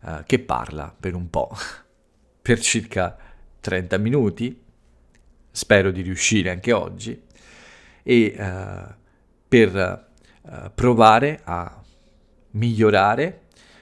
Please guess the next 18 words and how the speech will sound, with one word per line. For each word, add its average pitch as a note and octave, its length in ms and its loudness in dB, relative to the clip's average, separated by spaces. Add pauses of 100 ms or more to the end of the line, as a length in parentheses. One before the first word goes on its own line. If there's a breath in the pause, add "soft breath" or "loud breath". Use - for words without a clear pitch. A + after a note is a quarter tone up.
(200 soft breath)
le G#2 80 4
vostre D#2+ 580 -2
capacità - 760 -10 (240)
con F#2 160 -6
l'italiano. D2 600 -12 (1600)
Come G#2+ 200 -2
sempre, G#2 720 0 (400 soft breath)
eh, - 260 -14
il F2 120 -8
mio F#2+ 200 -4
invito F#2 880 -2
ogni E2 300 -12
giorno, A#2+ 640 0 (720 soft breath)
prima G#2+ 300 2
di F#2 120 -4
iniziare, G#2 680 -8 (460 soft breath)
eh, - 240 -16
cercate F2+ 960 -2